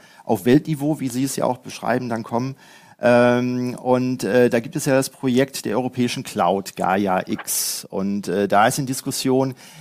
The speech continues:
wer darf denn, denn da eigentlich mitmachen? Äh, sollen das nur europäische Firmen sein? Will man auch, äh, amerikanische Technik mit einrichten, wo es ja dann auch, äh, ich sag mal, Diskussionen um den Datenschutz dann auch gibt? Wer hat dann Zugriff auf die Daten? Ähm,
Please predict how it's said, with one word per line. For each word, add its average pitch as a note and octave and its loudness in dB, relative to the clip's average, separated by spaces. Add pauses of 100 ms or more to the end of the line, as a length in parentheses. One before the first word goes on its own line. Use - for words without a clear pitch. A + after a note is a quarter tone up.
(160)
wer B2 2
darf A#2+ 4
denn, C3+ -2
denn B2+ 2
da A#2+ 2
eigentlich B2 -4
mitmachen? F#2+ -4
Äh, G2 -6
sollen A2 -2
das A2 -2
nur B2 0
europäische C3 0
Firmen D#3 -4
sein? C3+ -2
Will A2 0
man G#2+ 0
auch, G2+ -2 (380)
äh, G#2+ 2
amerikanische A2+ -2
Technik C#3+ -6
mit C3 -6
einrichten, A#2+ -4
wo G2+ -4
es - -8
ja G2+ 4
dann G2+ 0
auch, G2+ -4
äh, F#2+ 0
ich - -10
sag A2+ -6
mal, G#2+ -4
Diskussionen B2 -4
um A#2+ -8
den A#2 -2
Datenschutz C#3 -2
dann C2+ -4
auch G2 -4
gibt? C3 -10
Wer G#2+ 0
hat G#2+ -2
dann G2 -8
Zugriff - -12
auf - -8
die A#2+ -12
Daten? A2+ 0 (580)
Ähm, A#2+ 2